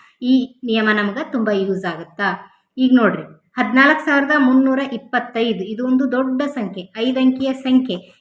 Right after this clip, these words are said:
ಈಗ ಇದನ್ನ ನಾವು ಏನ್ ಮಾಡ್ಬೇಕು? ಕಂಡು ಹಿಡಿಬೇಕಂದ್ರೆ ಭಾಗಿಸ್ಕೊಂತ ಹೋಗ-, ಹೋಗ್ಬೋದು. ಅದಕ್ಕೆ ಉತ್ತರ ಸಿಗುತ್ತೆ ನಮಗ, ಆದ್ರೆ ಇದು ಸಮಯ ಭಾಳ ತಗೊಳ್ಳೋದ್ ಕಾರಣಕ್ಕ ನಾವ್ ಈ ನಿಯಮ ತಿಳ್ಕೊಂಡಿದ್ದು ತುಂಬಾ ಒಳ್ಳೇದಾಗತ್ತ. ಈಗ ಇದ್ರೊಳಗಿರೋ ಐದು ಅಂಕಿಗಳನ್ನ ಏನ್ ಮಾಡ್ಬೇಕು? ನಾವು ಕೂಡಿಸ್ಬೇಕು ಒಂದನ್ನೊಂದು.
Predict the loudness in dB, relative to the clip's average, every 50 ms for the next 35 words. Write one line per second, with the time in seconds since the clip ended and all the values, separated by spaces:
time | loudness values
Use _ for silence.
0 | -8 -4 -2 0 2 2 4 4 4 6 4 4 4 0 -4 -14 -20 _ _ _
1 | 0 2 2 4 4 2 0 -6 -10 -16 _ _ -16 -10 -4 0 2 2 2 2
2 | 0 -2 -4 -4 -2 0 2 2 2 2 0 0 -2 -2 -4 -2 0 0 0 0
3 | 0 -4 -6 -4 -2 -2 0 0 0 -2 -2 -4 -4 -4 -4 -4 -4 -4 -6 -16
4 | _ _ -4 0 0 0 2 2 2 2 2 2 2 2 0 0 0 -4 -8 -8
5 | -8 -6 -6 -4 -4 -2 -2 -2 -2 -2 -2 -2 -4 -2 -2 -2 -2 -4 -4 -6
6 | -8 -8 -10 -12 -10 -8 -8 -6 -8 -6 -4 -4 -2 -2 -4 -6 -8 -10 -8 -6
7 | -6 -6 -8 -10 -12 -10 -8 -8 -8 -8 -8 -10 -10 -10 -12 _ _ _ _ _
8 | -2 0 2 2 2 4 6 6 6 6 4 2 2 0 -2 -2 -2 -4 -4 -4
9 | -4 -6 -6 -6 -6 -6 -8 -8 -8 -8 -6 -6 -4 -4 -2 -2 -2 0 -2 -2
10 | -4 -6 -8 -10 -14 -16 -14 -16 -16 -16 _ _ _ _ -2 -2 2 2 4 4
11 | 4 4 4 4 2 2 0 2 2 2 2 2 4 4 4 4 6 4 4 2
12 | 2 2 4 4 4 4 2 0 0 0 0 0 -2 -2 -4 -4 -4 -4 -2 -2
13 | -2 -4 -6 -6 -4 0 0 -2 -2 -2 -6 -6 -6 -6 -8 -8 -6 -6 -6 -6
14 | -6 -6 -6 -6 -6 -8 -10 -10 -12